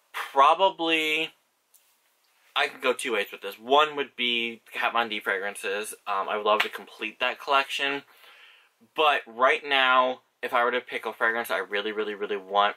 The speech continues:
and this is kind of like a dream perfume, it would be the McQueen Parfum.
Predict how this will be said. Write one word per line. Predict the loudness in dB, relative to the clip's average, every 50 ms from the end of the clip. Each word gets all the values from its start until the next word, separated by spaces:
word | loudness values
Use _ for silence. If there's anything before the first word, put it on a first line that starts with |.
| _ -8
and | -6 -4 -2
this | -2 -2 -2
is | -2 -4
kind | -2 -2 -2 -2
of |
like | -2 -2 -4
a | -4
dream | -4 -6 -6 -4 -4 -4 -4
perfume, | -4 -4 -4 0 0 0 0 0 -2 -6 _ _ -20 -20 -20 -20 -20 _ _ -4
it | -2 -2 -2 -2
would | -2 -4 -4 -4
be | -6 -6 -6
the | -6 -6
McQueen | -8 -10 -12 -12 -12 -10 -10 -10 -10 -6
Parfum. | -2 -2 -2 -2 -2 -4 0 2 4 4 4 4 2 -2 -10